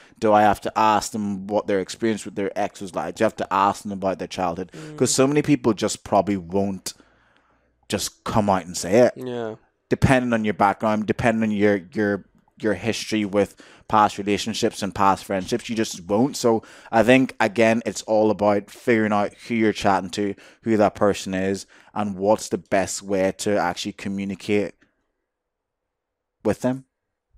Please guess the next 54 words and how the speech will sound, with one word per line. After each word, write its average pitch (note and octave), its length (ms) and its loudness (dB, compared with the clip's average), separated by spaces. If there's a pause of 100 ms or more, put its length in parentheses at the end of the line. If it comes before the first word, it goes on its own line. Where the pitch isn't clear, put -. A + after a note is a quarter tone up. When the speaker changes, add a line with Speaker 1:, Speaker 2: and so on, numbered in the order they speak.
(440)
Speaker 2:
Good A#2+ 80 -6
Speaker 1:
Right? A#2 160 0
Speaker 2:
point. E3+ 260 -6
Yeah, D#3+ 140 -6
I D3 40 -8
think D3 120 -10
that's C#3 80 -14
a C#3+ 40 -12
really, C3 140 -8
really B2+ 140 -10
good B2+ 140 -12
point. D3 260 -10 (120)
Speaker 1:
Yeah. A#2+ 280 -2 (2000)
Speaker 2:
I C#3 40 -8
got C#3 100 -6
nothing C3 220 -10
to C#3 100 -8
add C#3+ 120 -8
to - 80 -4
that. F#3+ 1400 4
Speaker 1:
<laughs> - 0 - (800)
Speaker 2:
What C#3+ 120 -4
was - 0 -
that C3 400 6
Speaker 1:
Um, B2+ 220 -10
do C#3 100 -2
you C#3+ 80 10
also D#3+ 180 6
think C#3 300 4
if A#2+ 100 2
they B2 120 6
haven't A2+ 200 4
met A2+ 140 -2
your G#2+ 100 -6
friends G#2+ 260 -2
or G#2+ 40 2
family, G#2+ 320 2
it's B2 100 -2
still B2+ 140 -2
a - 20 -4
situationship? B2+ 640 -6 (440)
Speaker 2:
This C3+ 200 -2
is C3+ 100 -6
a C3+ 60 -6
very A#2+ 500 0
interesting A#2 540 -8
one. G#2+ 220 -8
I G#2+ 60 -12
think A#2 260 -12
I A2+ 100 0
had A2+ 80 0
Speaker 1:
Uh, A2+ 40 -8
Speaker 2:
it. A#2+ 60 -2
Speaker 1:
like, A#2 440 4